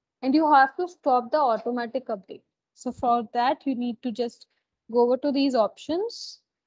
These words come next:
and then settings. And in here in the settings, you will get a section of update. Downloads, uh, digital, yeah, over here. This is the general one.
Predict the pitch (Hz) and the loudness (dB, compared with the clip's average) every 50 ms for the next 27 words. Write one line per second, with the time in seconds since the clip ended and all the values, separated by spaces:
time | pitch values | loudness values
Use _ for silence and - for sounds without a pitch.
0 | _ _ _ _ _ _ _ _ _ _ - 220 214 214 214 220 214 226 220 220 | _ _ _ _ _ _ _ _ _ _ -10 -8 -6 -6 -4 -4 -2 -2 -2 -2
1 | 220 220 220 226 226 220 226 226 214 - _ - - - - - 233 208 180 _ | -2 -2 -4 -4 -6 -6 -6 -8 -10 -14 _ -20 -20 -10 -4 -4 -4 -4 -4 _
2 | - 254 302 349 403 440 466 - - - - - - _ _ - - - _ _ | -2 0 0 0 -2 -4 -6 -12 -18 -20 -20 -20 -20 _ _ -20 -20 -20 _ _
3 | _ _ _ _ _ _ _ _ _ _ _ _ _ _ _ - 240 269 294 294 | _ _ _ _ _ _ _ _ _ _ _ _ _ _ _ -6 -2 -2 -2 -2
4 | 285 311 311 311 320 320 330 349 349 349 349 330 320 330 302 - - 285 240 214 | 0 0 0 0 0 0 2 2 2 2 2 0 -2 -4 -4 -4 -2 -2 -2 -2
5 | - 262 302 339 330 294 285 269 254 254 254 240 - 240 233 226 - 294 285 - | -2 -4 -6 -6 -6 -6 -6 -4 -4 -4 -4 -4 -4 -4 -4 -2 -2 -2 -2 -2
6 | - 247 240 - - - 269 262 277 320 339 - - - 233 233 208 - - 226 | -6 -6 -6 -8 -10 -10 -4 -2 -2 -2 -2 -4 -6 -6 -6 -6 -4 -4 -4 -4
7 | 190 - _ _ _ _ _ _ _ _ _ _ _ _ _ _ _ _ _ _ | -4 -6 _ _ _ _ _ _ _ _ _ _ _ _ _ _ _ _ _ _
8 | _ _ _ _ _ _ _ _ _ _ _ _ _ _ _ - 220 208 233 220 | _ _ _ _ _ _ _ _ _ _ _ _ _ _ _ -14 -8 -4 -4 -2
9 | 220 220 220 214 220 247 277 311 339 339 - - - - - - - - - 214 | -2 -4 -4 -4 -2 0 0 0 -2 -4 -8 -16 -18 -18 -18 -16 -16 -16 -16 -16
10 | - _ _ _ _ _ _ _ _ _ _ _ _ _ _ - - 220 208 - | -18 _ _ _ _ _ _ _ _ _ _ _ _ _ _ -12 -12 -10 -10 -10
11 | 220 - - 233 247 277 302 320 - _ _ _ _ _ - 247 220 - - _ | -12 -8 -6 -4 -4 -4 -6 -8 -12 _ _ _ _ _ -2 -2 -2 -2 -6 _
12 | _ - 254 262 240 226 220 208 175 - - _ _ _ _ _ _ _ _ _ | _ 0 2 2 2 0 -2 -4 -8 -10 -14 _ _ _ _ _ _ _ _ _
13 | _ _ _ _ _ _ _ _ _ - 233 277 269 240 226 220 - 226 240 277 | _ _ _ _ _ _ _ _ _ -2 0 0 0 0 -4 -8 -6 -2 0 0
14 | 269 226 233 247 226 202 202 196 196 - - - _ _ _ _ | 2 2 0 -2 0 0 -2 -4 -4 -6 -14 -20 _ _ _ _